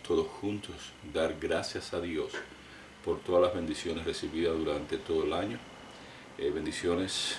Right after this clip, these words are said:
físicas, materiales y espirituales. Qué bueno que podemos nosotros, eh, recibir ese bien y qué bueno que el mundo pueda,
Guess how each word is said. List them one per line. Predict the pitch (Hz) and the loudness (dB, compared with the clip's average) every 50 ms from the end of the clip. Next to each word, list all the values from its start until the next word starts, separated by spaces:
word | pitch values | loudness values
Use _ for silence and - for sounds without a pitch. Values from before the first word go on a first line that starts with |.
| - - | -6 -4
físicas, | - - 95 95 - 110 - - 104 95 - | 0 2 2 2 2 0 -2 -2 -4 -4 -4
materiales | 98 - - - 69 71 69 69 71 73 73 - | -4 -4 -2 0 2 4 4 4 2 0 0 -2
y | - | -4
espirituales. | - - - 73 71 71 - - - - - - - - - - - - - - - - | -6 -6 -4 -4 -4 -4 -4 -4 -4 -4 -4 -6 -8 -12 -12 -14 -14 -16 -16 -16 -14 2
Qué | - 127 | 4 6
bueno | 110 107 107 107 107 98 - | 6 8 6 6 4 4 4
que | - 90 82 | 6 6 6
podemos | - - - 78 82 82 85 90 | 6 4 0 0 0 0 0 -2
nosotros, | 87 80 - - - - 95 95 - - 73 - - - - - - - - - - - | -6 -6 -8 -6 0 2 2 2 2 0 -4 -6 -6 -10 -14 -16 -16 -16 -16 -16 -6 0
eh, | 82 73 71 78 | 0 0 4 4
recibir | 87 82 - 85 78 82 82 | 2 2 4 2 4 4 4
ese | 82 - - 87 | 4 4 4 4
bien | 82 90 98 104 | 4 4 4 4
y | 98 92 | 4 4
qué | - 90 | 4 4
bueno | 87 101 104 101 - | 6 6 4 6 8
que | - | 8
el | 92 82 82 | 8 8 6
mundo | 82 80 82 104 131 135 120 95 78 - - - - - - - - - - - - - - | 4 0 2 2 2 2 2 4 4 4 4 2 -2 -10 -14 -14 -14 -14 -14 -16 -16 -6 0
pueda, | 85 80 85 92 95 95 92 98 98 | 4 6 8 8 8 6 4 2 -2